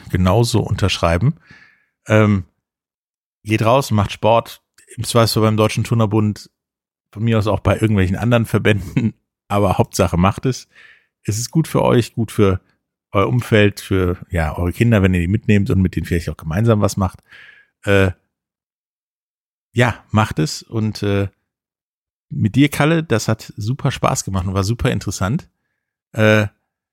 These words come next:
auch welche die <laughs> zweiundzwanzig Sportarten sind und was man da sonst woanders verortet hätte.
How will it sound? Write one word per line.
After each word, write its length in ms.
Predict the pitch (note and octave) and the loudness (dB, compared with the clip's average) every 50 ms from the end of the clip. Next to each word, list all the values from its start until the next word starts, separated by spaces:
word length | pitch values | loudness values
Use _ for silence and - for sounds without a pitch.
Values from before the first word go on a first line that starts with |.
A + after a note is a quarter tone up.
| _ _ _ _ _ | _ _ _ _ _
auch 240 | - G#2+ A#2 A#2 - | -2 -2 -2 0 0
welche 240 | A#2+ A2+ - - B2 | 0 0 0 0 0
die 100 | G#2+ G#2 | 0 -2
<laughs> 20 | |
zweiundzwanzig 640 | G#2 - A#2 A2+ B2 G#2+ - - - A2 G2 - - | 0 -2 -2 -2 0 -2 -4 -4 -4 -4 -4 -4 -6
Sportarten 600 | - - - G#2 - G2 - F2+ F#2 - - - | -4 -2 0 -2 -2 -2 -2 -4 -4 -4 -4 -8
sind 360 | D#2 - - F#2+ A#2+ - - _ _ _ _ _ _ _ _ _ _ - - - - - - - _ _ _ _ | -8 -4 -4 -4 -4 -4 -6 _ _ _ _ _ _ _ _ _ _ -20 -20 -20 -20 -20 -20 -20 _ _ _ _
und 440 | - A#2 A#2+ A#2 A2+ A2 - - _ _ _ _ _ _ _ _ _ _ _ _ _ _ | -2 0 0 0 0 -2 -6 -14 _ _ _ _ _ _ _ _ _ _ _ _ _ _
was 340 | - - - A2 - - - | -12 -6 -6 -4 -4 -4 -2
man 160 | D3 C3+ C#3+ | 0 2 2
da 300 | C3 B2+ B2 B2 A#2+ A#2+ | 4 4 4 4 2 0
sonst 320 | A2+ - A#2 A#2+ C3 - - | 0 0 -2 -2 -2 -2 0
woanders 320 | C3 - G3 D#3 - - | 0 0 0 -2 -2 0
verortet 500 | - G2+ - - E2+ E2 - F#2 - - | 0 0 0 0 -2 -4 -4 -8 -8 -8
hätte. 300 | F2+ - - B2 D3 - | -8 -4 -2 -4 -4 -4